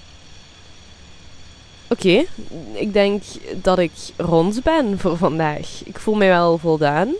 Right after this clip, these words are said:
Ik ben wel blij. Ik, ik denk dat ik toch wel best lang heb gesproken ook.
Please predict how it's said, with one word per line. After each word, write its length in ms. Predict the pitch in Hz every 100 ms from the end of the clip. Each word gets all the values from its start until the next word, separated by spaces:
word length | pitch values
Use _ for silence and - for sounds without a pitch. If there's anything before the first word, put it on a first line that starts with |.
| - -
Ik 140 | 190
ben 140 | 180 180
wel 140 | 180
blij. 340 | 170 151 214 311
Ik, 180 | 196
ik 120 | 220 185
denk 180 | 180
dat 80 | 180
ik 120 | 180
toch 180 | - 202
wel 240 | 196 165 160
best 280 | 160 165
lang 180 | 175 165
heb 140 | 160 -
gesproken 640 | 170 - - 226 269 247
ook. 260 | 240 302